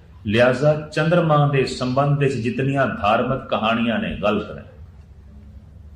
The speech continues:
ਤਾਂ ਜਨਮ ਸਾਖੀ ਦੀਆਂ ਇਹ ਕਹਾਣੀਆਂ, ਉਪਨਿਸ਼ਦਾਂ ਦੀਆਂ ਕਹਾਣੀਆਂ, ਪੁਰਾਣਾਂ ਦੀਆਂ ਸਾਖੀਆਂ ਸੁਣਾਉਣ ਲੱਗਿਆਂ ਬ੍ਰਾਹਮਣ ਜਨ, ਗੁਣੀ ਗਿਆਨੀ ਸੰਕੋਚ ਕਰਨ ਲੱਗ ਪਏ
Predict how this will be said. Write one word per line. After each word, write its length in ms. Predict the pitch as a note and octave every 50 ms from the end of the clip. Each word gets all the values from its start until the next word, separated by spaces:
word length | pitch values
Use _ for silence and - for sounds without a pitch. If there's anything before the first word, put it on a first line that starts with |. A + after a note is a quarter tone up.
| - - - - - - - - - - - - - - - - - - - - - - - - - - - - - - - - - -
ਤਾਂ 220 | - A2 G2+ F2+ F2
ਜਨਮ 300 | A#2 A#2+ B2+ C#3 C#3+ C#3
ਸਾਖੀ 600 | C3 - C3 B2 A#2+ A#2+ - - A#2+ A#2 A2 A2
ਦੀਆਂ 220 | A2+ A2 G#2+ G#2+ -
ਇਹ 220 | B2 A#2+ B2 A#2+ A#2+
ਕਹਾਣੀਆਂ, 540 | A2+ G#2+ G#2 G#2 G#2 G#2+ G#2+ A2+ A2+ A2+ G#2+ - - - - - - - - - - - - - - - - - - - - - - - - - - - -
ਉਪਨਿਸ਼ਦਾਂ 640 | B2+ A#2+ C3 B2 B2+ C3 B2 - - - C3+ C3+ C3
ਦੀਆਂ 340 | B2 B2 A#2+ A#2 G#2+ G#2+
ਕਹਾਣੀਆਂ, 580 | - G#2+ F#2+ G2 G2+ A2 A2+ A2+ A#2 A#2+ A#2 A2+
ਪੁਰਾਣਾਂ 580 | A2+ - A2+ A#2 A#2+ A#2+ B2+ C3 C#3 C#3 C#3 C3
ਦੀਆਂ 220 | B2+ B2+ B2+ A2+
ਸਾਖੀਆਂ 880 | A2 A2 A2+ G#2+ G#2+ G#2 - - C3 A2+ F#2 F2 E2+ - - - - - - - - - - - - - -
ਸੁਣਾਉਣ 640 | - - - - D3 C#3 C3 C3 C#3+ E3 F#3+ G3 F#3
ਲੱਗਿਆਂ 580 | E3 C#3 - A#2+ G#2+ F#2+ F2+ F2+ F2 D2+ - - - - - - - - -
ਬ੍ਰਾਹਮਣ 600 | G#2+ G2 A#2+ A#2 B2 B2 B2 B2 B2+ B2+ A#2+ G#2
ਜਨ, 300 | A2 G#2+ G#2 G#2 G#2+ G#2+
ਗੁਣੀ 380 | F#2+ G2+ A#2+ B2+ B2+ B2+ A#2 G#2
ਗਿਆਨੀ 320 | G#2+ G#2 G#2 G#2 A2 A2
ਸੰਕੋਚ 560 | G#2 A2 A2 G#2+ G#2 F#2 - G2+ G2 F#2+ -
ਕਰਨ 280 | - - F2+ E2+ D#2+ D2+
ਲੱਗ 100 | D2 C#2+
ਪਏ 240 | C#2 - - -